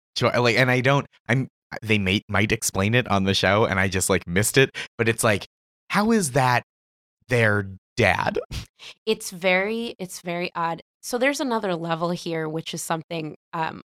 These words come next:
Speaker 2: I haven't really watched Cheers.
Speaker 1: Okay.
Speaker 2: I, uh, I've watched the pilot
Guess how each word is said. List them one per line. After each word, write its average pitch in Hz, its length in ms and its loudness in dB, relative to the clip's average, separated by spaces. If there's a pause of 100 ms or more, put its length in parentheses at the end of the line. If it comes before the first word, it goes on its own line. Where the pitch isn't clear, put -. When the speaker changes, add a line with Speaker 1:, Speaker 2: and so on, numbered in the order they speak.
(100)
Speaker 2:
I 269 140 0
haven't 277 360 -4
really 165 640 -6
watched 147 600 -12
Cheers. - 260 -8 (420)
Speaker 1:
Okay. 139 220 0 (460)
Speaker 2:
I, 190 560 0 (140)
uh, 165 260 -2
I've 180 160 -4
watched 175 260 -4
the 302 80 -8
pilot 196 480 -6